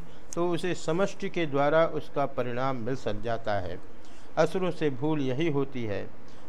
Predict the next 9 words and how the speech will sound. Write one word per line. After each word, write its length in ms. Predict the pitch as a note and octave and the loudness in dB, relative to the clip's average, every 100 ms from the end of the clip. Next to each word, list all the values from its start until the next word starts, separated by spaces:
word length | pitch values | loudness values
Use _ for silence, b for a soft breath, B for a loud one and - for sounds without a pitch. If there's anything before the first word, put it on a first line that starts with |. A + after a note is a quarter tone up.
| - | -2
जब 200 | C#3 F3+ | 0 2
वे 120 | G3 | 2
सोचते 500 | F#3+ D#3+ D#3+ D#3+ F#3+ | 2 0 0 0 0
हैं 220 | E3+ F3+ | 0 0
कि 120 | E3+ E3+ | -2 0
मैं 220 | D#3+ E3+ | 2 2
उन्हें 360 | D#3 D3+ D3+ | 0 0 0
ठग 300 | D#3 - E3+ | 0 0 0
लूँगा, 440 | E3+ D3 A#2+ G#2+ | 2 0 2 0